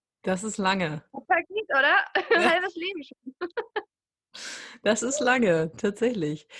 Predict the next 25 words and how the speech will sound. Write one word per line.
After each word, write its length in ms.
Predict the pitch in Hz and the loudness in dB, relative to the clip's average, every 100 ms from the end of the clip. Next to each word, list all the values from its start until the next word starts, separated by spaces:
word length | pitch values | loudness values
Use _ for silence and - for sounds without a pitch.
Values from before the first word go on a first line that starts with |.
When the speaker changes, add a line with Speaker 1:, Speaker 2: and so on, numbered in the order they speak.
| - 240 | -10 -4
Speaker 1:
Ich 160 | 214 | 2
hab 100 | 262 | 2
tatsächlich 440 | 330 240 294 302 294 | 2 0 0 0 0
überlegt, 420 | 254 247 277 302 | 2 4 2 2
als 160 | 247 | -2
ich 100 | 254 - | -2 -2
dir 120 | 226 | 0
geschrieben 480 | 214 - 370 381 214 | 0 2 2 4 4
habe 300 | 190 185 180 | 4 2 2
wegen, 440 | 196 190 190 170 | 2 2 -2 -4
äh, 320 | - 180 175 | -2 2 2
der 200 | 165 170 | 0 -2
Einladung 500 | 196 277 262 202 190 | 2 4 4 4 2
für 80 | 190 | -2
den 120 | 175 | -4
Podcast, 600 | - 311 - 170 208 - - - - - - | 0 -2 0 0 0 -4 -20 -20 -20 -18 -2
ähm, 500 | 196 190 190 185 - | 2 2 2 0 0
dass 220 | 190 185 | 0 0
wir 220 | 196 254 247 | 4 4 4
uns 140 | 254 | 2
ja 100 | 233 | 2
kennengelernt 540 | 214 247 247 247 233 | 4 4 4 4 4
haben 160 | 240 214 | 4 2
mit 200 | 202 185 | 0 0
Hailey. 640 | 262 262 185 190 339 - | 2 2 2 2 0 -4